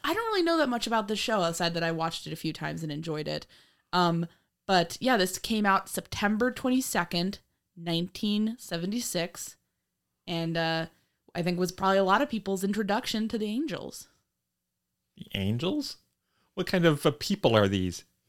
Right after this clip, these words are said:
Speaker 2: angels that you speak of?
Speaker 1: That would be really funny if it was, like, a Touched by an Angel thing, like, where <laughs> there were actual angels and Charlie was God. <laughs>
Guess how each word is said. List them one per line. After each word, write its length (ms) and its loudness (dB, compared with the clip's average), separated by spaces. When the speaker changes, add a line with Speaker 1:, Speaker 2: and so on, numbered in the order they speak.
Speaker 2:
angels 680 -6
that 180 -4
you 80 4
speak 400 -2
of? 220 -2
Speaker 1:
That 80 0
would 100 6
be 80 4
really 280 2
funny 320 -2
if 60 -2
it 20 -4
was, 120 -2
like, 120 0
a 80 -2
Touched 440 -4
by 200 2
an 160 0
Angel 400 -2
thing, 320 -6
like, 200 -2
where 140 4
<laughs> 0 -
there 100 2
were 80 10
actual 460 2
angels 680 0
and 120 -2
Charlie 380 4
was 160 0
God. 480 2
<laughs> 0 -